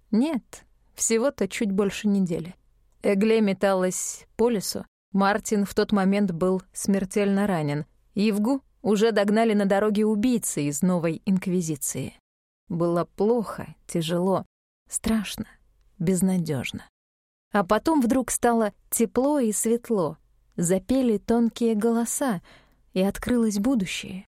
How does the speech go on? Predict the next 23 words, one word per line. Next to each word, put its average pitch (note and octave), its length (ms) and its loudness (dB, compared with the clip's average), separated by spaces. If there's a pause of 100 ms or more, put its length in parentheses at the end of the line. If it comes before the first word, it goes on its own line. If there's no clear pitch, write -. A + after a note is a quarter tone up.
(360)
И F#3+ 260 0
Эгле A#3 460 2
сделалась G#3+ 760 0
кем-то B3 340 0
другим, A#3+ 680 0
кем G#3 400 2
не G#3+ 100 2
была A3+ 420 0
прежде. F#3 600 -2 (480)
Мартин G3 540 0
уже F#3 240 0
шёл G#3 280 0
вперёд, F3+ 480 -4 (340)
вверх G#3+ 500 0
по F#3 140 0
склону, F3+ 520 -2 (260)
и F3+ 100 2
было F#3+ 280 2
страшновато F#3 880 -2
смотреть, - 600 -6
как D#3+ 240 -4
он D3+ 140 -2
шёл. - 320 -4